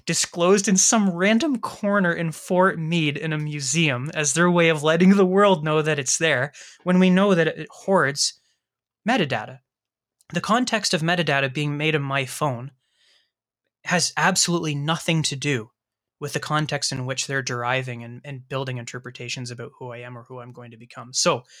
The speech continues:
when you have the word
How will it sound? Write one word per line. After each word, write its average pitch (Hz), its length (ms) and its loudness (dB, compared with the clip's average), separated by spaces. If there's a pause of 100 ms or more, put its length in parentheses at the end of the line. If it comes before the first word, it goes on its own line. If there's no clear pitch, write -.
(260)
when 180 380 0
you 165 440 -2
have 175 480 0 (320)
the 156 80 -2
word 151 400 2